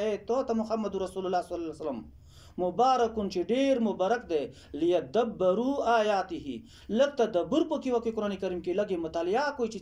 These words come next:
څه پکې لیکلي دي. "ولیتذکر اولو الالباب." الله پکې چې زه دا خبره د عقل خاوندانو ته کوم. الله تعالی په قرآن کریم کې خبره کوي، کوي، کوي، په آخر کې بیا اشاره څه کوي؟ "افلا یعقلون،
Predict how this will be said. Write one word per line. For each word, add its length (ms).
څه 140
پکې 240
لیکلي 320
دي. 100
"ولیتذکر 800
اولو 260
الالباب." 540
الله 220
پکې 240
چې 120
زه 100
دا 140
خبره 300
د 0
عقل 260
خاوندانو 440
ته 120
کوم. 160
الله 200
تعالی 200
په 120
قرآن 240
کریم 220
کې 160
خبره 260
کوي، 320
کوي، 180
کوي، 200
په 140
آخر 240
کې 160
بیا 140
اشاره 340
څه 140
کوي؟ 240
"افلا 340
یعقلون، 640